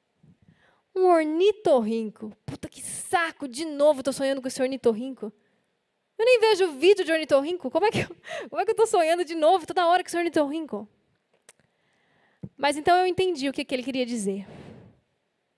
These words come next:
O ornitorrinco, ele é um bicho, ele é mamífero, mas ele não tem seios ou mamilos como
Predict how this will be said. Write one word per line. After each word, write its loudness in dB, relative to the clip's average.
O -6
ornitorrinco, 0
ele -2
é 2
um -2
bicho, -6
ele 0
é 0
mamífero, -2
mas -4
ele 0
não 0
tem -6
seios -4
ou 2
mamilos -4
como -2